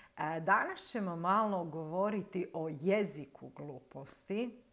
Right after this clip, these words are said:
Znači, već smo pričali o gluposti i glupost kao takva, e,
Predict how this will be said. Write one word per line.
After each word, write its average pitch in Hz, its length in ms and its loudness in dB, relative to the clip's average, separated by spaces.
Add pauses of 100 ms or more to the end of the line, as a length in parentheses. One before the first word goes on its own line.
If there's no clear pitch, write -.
(180)
Znači, 180 720 -4 (880)
već 208 280 2
smo 180 160 -2
pričali 185 640 -2
o 170 100 2
gluposti 208 920 -2
i 185 160 -2
glupost 240 560 -2
kao 240 220 4
takva, 226 840 2
e, - 100 -2